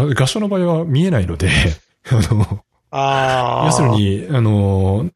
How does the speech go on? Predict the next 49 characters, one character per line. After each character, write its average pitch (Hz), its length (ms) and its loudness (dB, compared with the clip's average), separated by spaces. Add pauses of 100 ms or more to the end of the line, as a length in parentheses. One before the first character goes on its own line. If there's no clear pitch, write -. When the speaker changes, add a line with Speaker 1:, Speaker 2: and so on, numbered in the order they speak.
(400)
Speaker 1:
ま 139 120 2
あ、 - 180 -4
か-、 - 400 -4
な 165 240 -2
ん 190 60 -4
と 117 100 0
い 101 40 0
う - 40 0
か、 92 360 -2
体 175 300 -4
の 190 180 -2
内 160 460 0
部、 127 320 -2
そ 113 140 0
の、 92 320 0 (960)
え 90 120 2
っ 85 40 0
と、 82 1200 0
な 101 160 0
ん、 104 100 0 (260)
な 90 140 -2 (100)
ん、 104 380 2
な 98 140 2
ん 127 100 4
だ 98 80 2
ろ 90 100 -4
う。 113 80 -6
内-、 165 280 0
内 185 180 0
部 143 80 -2
の 107 80 -2
筋 220 140 -4
肉 107 580 0
の 131 220 2
動 127 100 0
き - 140 -2
を、 139 380 0 (260)
こ 156 140 -4
う 147 80 0
い 151 200 2
う 156 100 -2
状 143 240 0
態 143 180 0
に 135 80 2
す 143 100 -4
る 147 120 -2
と、 147 380 -2 (340)
そ 113 120 -4
の、 101 420 0